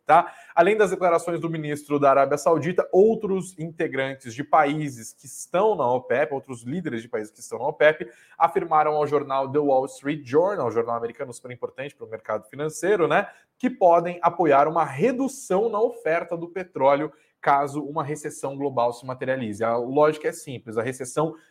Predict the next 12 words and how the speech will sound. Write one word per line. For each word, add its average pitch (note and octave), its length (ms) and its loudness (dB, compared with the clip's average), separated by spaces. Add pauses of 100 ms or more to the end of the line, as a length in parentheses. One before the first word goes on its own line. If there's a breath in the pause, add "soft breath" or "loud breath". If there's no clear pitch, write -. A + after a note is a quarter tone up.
vai D3 180 2
diminuir C3+ 500 -6
a A#2+ 60 2
demanda, E3+ 520 -2
deve D3+ 220 -2
derrubar, B2 800 2
eh, B2 80 -4
brutalmente C3+ 800 -6
os B2 80 -20
preços A2 380 -10
do B2 80 -14
petróleo, E3+ 520 -2